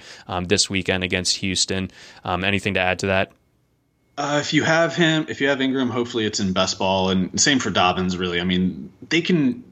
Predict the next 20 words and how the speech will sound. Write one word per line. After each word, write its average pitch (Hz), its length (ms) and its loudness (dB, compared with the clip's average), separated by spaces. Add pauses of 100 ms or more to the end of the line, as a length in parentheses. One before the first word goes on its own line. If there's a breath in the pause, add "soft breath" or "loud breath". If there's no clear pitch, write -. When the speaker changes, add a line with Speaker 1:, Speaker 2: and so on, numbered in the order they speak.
Speaker 2:
choose, 117 640 0
they, 151 140 2
they 156 120 2
can 185 180 2
run 135 160 2
all 117 260 -2
over 107 180 -2
this 92 160 -6
defense 98 400 -2
with 90 140 -2
whoever 95 340 0
they 87 140 0
choose, 85 540 0
and, 85 440 -2
uh, 85 420 2
that's 82 380 0
what 85 160 -2
we're, 82 360 0 (140)
you 78 140 -4
know, 78 220 -2